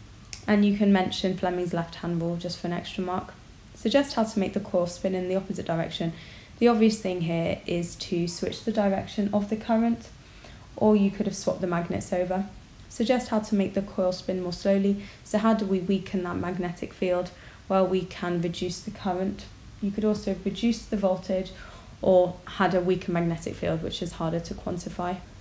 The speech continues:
Three A, state what is meant by the term magnetic field line, and that's a line that shows the direction of the magnetic field.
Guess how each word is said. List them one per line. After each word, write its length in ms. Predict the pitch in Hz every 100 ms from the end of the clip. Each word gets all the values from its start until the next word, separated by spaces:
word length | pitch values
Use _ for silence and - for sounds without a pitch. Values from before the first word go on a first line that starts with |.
| - -
Three 260 | - 247 240
A, 380 | 196 190 202 -
state 260 | - - 247
what 120 | 254
is 140 | 226 214
meant 200 | 208 202
by 120 | 202
the 120 | 196
term 460 | 202 208 196 202 202
magnetic 600 | 190 196 202 196 202 -
field 400 | - 262 247 240
line, 420 | 240 233 233 233
and 160 | - 214
that's 240 | 220 220
a 60 | 220
line 320 | 208 196 190
that 120 | 196
shows 300 | - 202 196
the 100 | 190
direction 640 | 196 196 190 196 - 208 190
of 180 | 190 185
the 100 | -
magnetic 720 | 196 190 190 190 190 - 196
field. 480 | - - 240 247 247